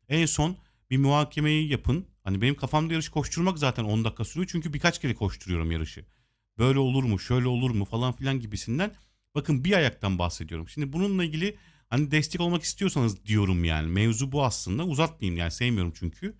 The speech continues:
Hani bir emek aslına bakarsanız gerçekten. He, yanlış çıkarımlar yapabilir miyiz? Yapabiliriz tabii ki de. Hani altı ayağın altısını da bilemeyebilirim yani. Keşke öyle bir garantisi olsaydı. Zaten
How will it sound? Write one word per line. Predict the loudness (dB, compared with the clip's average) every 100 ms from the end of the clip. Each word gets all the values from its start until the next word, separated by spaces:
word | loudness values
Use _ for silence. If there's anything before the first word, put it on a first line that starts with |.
| _
Hani | -4 -4 -4 _ _ _
bir | -2 2
emek | 4 4 4
aslına | 0 0 0
bakarsanız | 0 -4 -2 -4
gerçekten. | -2 -4 -4 -12 -10 -12 -6
He, | 0
yanlış | 2 4 4 2
çıkarımlar | 0 0 2 2 0
yapabilir | 0 -2 -2 0
miyiz? | 2 2
Yapabiliriz | 0 2 2 2 2 2 2
tabii | -2 -2
ki | -4
de. | -2
Hani | 0
altı | 2 2 0 2
ayağın | 2 2 0
altısını | 0 0 0 -2 0 0 0
da | -2
bilemeyebilirim | 0 2 2 0 0 0 -2
yani. | -6 -10 -8
Keşke | -6 -4 -4
öyle | -4
bir | -2
garantisi | 0 0 -4 -6
olsaydı. | -4 -4 -6 -10 -20 -20 _
Zaten | -2 0 -2